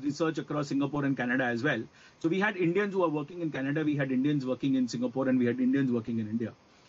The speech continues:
And to, and we were essentially talking about the upper middle class and the middle class and, and the, and the upper class, essentially. We were not talking about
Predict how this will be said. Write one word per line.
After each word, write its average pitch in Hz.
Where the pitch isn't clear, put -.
And 170
to, 208
and 190
we 208
were 214
essentially 220
talking 190
about 175
the 185
upper 165
middle 165
class 151
and 147
the 147
middle 143
class 147
and, 135
and 135
the, 139
and 131
the 139
upper 147
class, 123
essentially. 113
We 139
were 127
not 131
talking 123
about 123